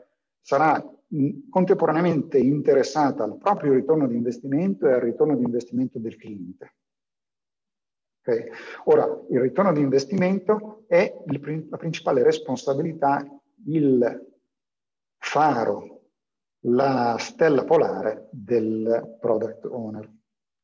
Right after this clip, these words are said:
Che cosa fa dunque il product owner? Definisce la visione del prodotto, fa emergere i requisiti, perché devono emergere i requisiti. I requisiti non si trovano già scritti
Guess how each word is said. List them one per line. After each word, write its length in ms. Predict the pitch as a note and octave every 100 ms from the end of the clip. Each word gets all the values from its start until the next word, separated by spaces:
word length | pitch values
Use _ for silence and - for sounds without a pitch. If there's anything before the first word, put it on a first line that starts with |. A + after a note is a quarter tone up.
| _ _
Che 100 | -
cosa 220 | F3 D#3+ D#3+
fa 180 | C3+
dunque 340 | B2 B2+ B2 A#2
il 60 |
product 340 | - B2 A#2 -
owner? 460 | F3 G3 A3+ - - - - _ _ _ _ _ _ _ _ _ _
Definisce 640 | - D3+ D3 D3 C#3+ B2+
la 100 | B2+
visione 360 | A#2+ A2+ B2+ A2+
del 140 | -
prodotto, 1040 | - D#3 F#3+ F#3 - G#3+ G#3+ - - - _ _ _ _ _ _ _ _ _ _ _ _ _
fa 240 | - F3 C#3+
emergere 540 | C#3 F3+ C3+ G#2+ A#2+
i 60 | A#2
requisiti, 880 | A#2+ C3 A#2 C3 A2+ B2+ D3 - - - - _ -
perché 320 | B2+ - G#2+
devono 400 | C3 C#3+ B2 A2+
emergere 500 | G#2 G2+ G2+ G#2+ G2+
i 40 |
requisiti. 640 | G2+ G2+ G2 G#2 G2 _ G2+ _ _ _ _ _ _ _ _ _ -
I 80 | A#2+
requisiti 480 | A#2+ A#2+ C3 A#2+
non 140 | A2+ B2
si 160 | - -
trovano 400 | B2 A2 G#2 F#2
già 140 | G2
scritti 640 | - - G2+ - - -